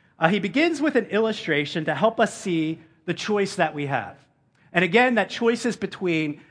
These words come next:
spiritual freedom and spiritual slavery. And in this illustration, he wants us to think about a son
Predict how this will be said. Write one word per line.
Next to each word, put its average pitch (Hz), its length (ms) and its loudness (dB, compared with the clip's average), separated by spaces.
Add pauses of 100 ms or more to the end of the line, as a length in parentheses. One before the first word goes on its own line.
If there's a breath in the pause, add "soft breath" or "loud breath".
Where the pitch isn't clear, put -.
(140 soft breath)
spiritual 185 460 -2
freedom 262 560 2
and 165 180 -2
spiritual 165 640 -4 (120)
slavery. 127 640 -8 (920)
And 202 340 4
in 330 240 0
this 370 220 0
illustration, 180 680 0
he 214 180 -2
wants 262 360 0
us 330 140 -2
to 269 100 0
think - 260 -4
about 160 400 2
a 151 120 0
son 147 640 -2